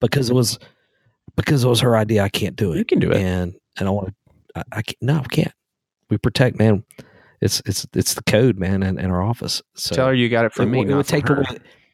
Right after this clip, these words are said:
Speaker 1: it would take away the specialness of it being for them. So, you know, that's
Speaker 2: I
Speaker 1: how it
Speaker 2: think
Speaker 1: is.
Speaker 2: I'd
Speaker 1: But,
Speaker 2: still
Speaker 1: uh,
Speaker 2: do it. Uh,
Speaker 1: you can't. Everybody can't
Speaker 2: it's
Speaker 1: do
Speaker 2: like
Speaker 1: everything.
Speaker 2: easy promotion,
Speaker 1: And
Speaker 2: though. The kids are gonna wear it. It
Speaker 1: you
Speaker 2: builds
Speaker 1: just
Speaker 2: excitement.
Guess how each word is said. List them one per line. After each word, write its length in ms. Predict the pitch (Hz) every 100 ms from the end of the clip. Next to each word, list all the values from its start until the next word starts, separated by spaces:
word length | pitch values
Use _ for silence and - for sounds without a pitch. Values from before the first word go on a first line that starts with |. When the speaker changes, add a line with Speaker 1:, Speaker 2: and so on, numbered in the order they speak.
| _ _ _ _ _ _ _ _
Speaker 1:
it 60 | 127
would 140 | 135
take 180 | 127 160
away 180 | 151 139
the 60 | 123
specialness 760 | - - 127 - 92 92 - -
of 240 | - 98 90
it 160 | -
being 380 | - 95 90 85 - _
for 140 | - 92
them. 300 | 139 - - _
So, 520 | - 98 92 110 156 - -
you 100 | 98
know, 120 | 60 - 135
that's 160 | -
Speaker 2:
I 40 | 92
Speaker 1:
how 40 |
it 20 |
Speaker 2:
think 160 | 92 98
Speaker 1:
is. 100 | -
Speaker 2:
I'd 140 | - -
Speaker 1:
But, 40 |
Speaker 2:
still 180 | 101 -
Speaker 1:
uh, 20 | 87
Speaker 2:
do 40 |
it. 100 | - - _ - - - _
Uh, 540 | - 98 95 92 92 - -
Speaker 1:
you 60 | -
can't. 280 | - - -
Everybody 300 | 160 175 202
can't 160 | - 160
Speaker 2:
it's 100 | 185
Speaker 1:
do 60 |
Speaker 2:
like 60 | 196
Speaker 1:
everything. 180 | 175 123
Speaker 2:
easy 180 | 147 131
promotion, 440 | 123 92 98 110
Speaker 1:
And 100 | 110
Speaker 2:
though. 160 | 76 98
The 140 | 113
kids 240 | - 175
are 20 | 160
gonna 140 | 139
wear 380 | 120 120 117 117
it. 80 | -
It 160 | 120
Speaker 1:
you 60 | 120
Speaker 2:
builds 140 | 127
Speaker 1:
just 140 | 127 -
Speaker 2:
excitement. 540 | - 107 - 107 104